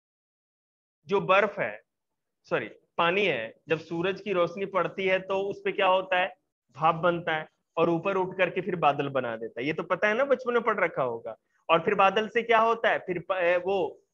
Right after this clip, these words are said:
condensation होता है, संघनन, और उसके बाद फिर से बारिश की बूंदें जमीन पे आ जाती है, वो पानी जमीन पे आ जाता है। तो condensation of water vapor भी एक कोई अलग तरह की चीज नहीं है, ठीक है।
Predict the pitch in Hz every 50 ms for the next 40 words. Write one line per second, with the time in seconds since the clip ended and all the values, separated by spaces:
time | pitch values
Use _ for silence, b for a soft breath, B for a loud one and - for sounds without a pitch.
0 | _ _ _ - 190 175 180 190 196 196 - 208 196 196 214 214 208 190 196 196
1 | 196 208 202 208 202 - 202 190 185 196 208 202 170 151 151 147 - - 160 156
2 | - - 160 151 175 165 170 160 170 180 175 - - 190 175 175 175 170 185 170
3 | 175 170 175 175 175 175 175 170 170 170 156 - 175 170 165 170 160 165 165 160
4 | 160 160 165 156 156 160 151 147 143 135 127 - 131 127 120 - _ _ _ _
5 | _ _ _ _ _ _ _ _ _ - 202 202 180 - - - - - - 180
6 | 170 170 175 175 175 - - 190 185 175 - 208 208 208 208 208 214 208 - -
7 | _ _ - 175 170 185 185 180 214 214 196 196 196 190 196 208 202 202 214 214
8 | 214 214 214 - 220 220 220 220 - _ _ - 190 190 202 208 202 - 202 202
9 | 196 208 202 - 208 190 190 196 190 185 185 185 175 180 - _ _ _ - -
10 | - _ - - - - - - - 330 381